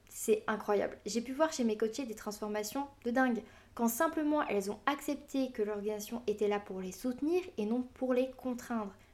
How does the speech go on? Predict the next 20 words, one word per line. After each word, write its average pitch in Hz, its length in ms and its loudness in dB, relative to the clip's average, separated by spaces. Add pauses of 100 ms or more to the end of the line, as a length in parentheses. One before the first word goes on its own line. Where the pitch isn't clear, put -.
Que 247 100 6
l'organisation, 233 800 4
elles 202 200 0
en 190 60 -2
faisaient 190 240 -2
bien, 240 260 0
c'est - 160 -14
qu'elles 190 280 -2
en 185 100 -6
voulaient. 196 420 2 (400)
Que 285 100 0
ce 285 120 0
qu'elles 269 180 2
choisissaient 262 520 0
de 220 100 2
mettre 202 240 0
derrière 240 340 2
ce - 120 -2
mot 220 200 6
leur 190 340 0